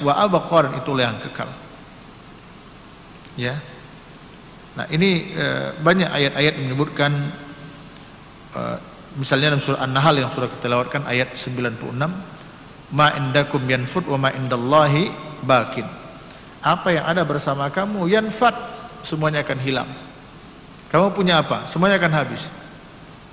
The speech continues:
Apa yang kamu miliki, apa yang ada pada tangan kamu, pada dirimu, semuanya akan habis, hancur.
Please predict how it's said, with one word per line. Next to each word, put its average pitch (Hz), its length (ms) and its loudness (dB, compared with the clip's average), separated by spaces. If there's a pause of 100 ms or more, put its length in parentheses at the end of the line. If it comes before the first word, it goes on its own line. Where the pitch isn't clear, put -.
(200)
Apa 233 320 2
yang 196 80 0
kamu 190 160 2
miliki, 185 480 6
apa 226 160 4
yang 208 80 6
ada 190 80 4
pada 175 160 4
tangan 170 320 4
kamu, 220 480 0
pada 170 120 6
dirimu, 190 440 4
semuanya 180 240 4
akan 160 240 2
habis, 175 400 0 (220)
hancur. 139 300 -2